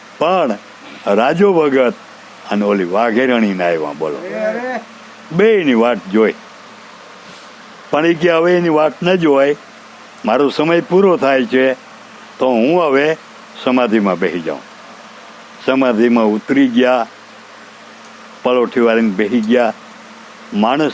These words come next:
Speaker 1: બધાય રડે, સમાધિના કાંઠા ઉપર બેઠા હતા, ઊભા હતા. તો દાસ ધીરાઈ છે ને, અનેક ભજન બનાવ્યા, પણ છેલ્લું ભજન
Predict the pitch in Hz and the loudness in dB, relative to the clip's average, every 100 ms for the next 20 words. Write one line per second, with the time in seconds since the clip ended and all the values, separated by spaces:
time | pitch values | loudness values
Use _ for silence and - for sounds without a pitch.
0 | - 143 147 175 147 - - - 101 101 | -2 -2 0 0 -2 -8 -20 -6 0 2
1 | 151 165 110 - - - - - - - | 2 0 -2 -8 -20 -20 -20 -20 -20 -20
2 | - - - - 127 135 123 120 123 117 | -20 -20 -20 -10 -4 -2 0 0 0 -2
3 | - 117 113 113 113 - 104 101 120 113 | -4 -4 -4 -2 -4 -2 -4 -2 -4 -2
4 | 107 107 98 95 101 113 104 98 - - | -2 0 -2 -2 -2 -2 -2 -2 -4 -12
5 | - - - - - - - - - - | -20 -20 -20 -20 -20 -20 -20 -20 -20 -6
6 | 151 160 151 113 - - - - 123 143 | -2 0 2 0 -4 -14 -20 -6 -2 0
7 | - - 123 143 151 143 - 156 123 101 | -2 -2 0 2 0 -2 -2 -2 -2 -4
8 | - - - - - 160 202 208 127 117 | -12 -20 -20 -16 -4 0 0 0 0 -2
9 | 131 127 104 101 95 85 80 - - - | 0 0 0 -2 -2 -4 -6 -12 -18 -20
10 | - - - - - - - - - - | -20 -20 -20 -20 -20 -20 -20 -20 -20 -20
11 | - - - - 123 - 175 208 214 175 | -20 -20 -12 -6 -6 -4 -2 0 2 2
12 | 180 190 190 | 0 0 -2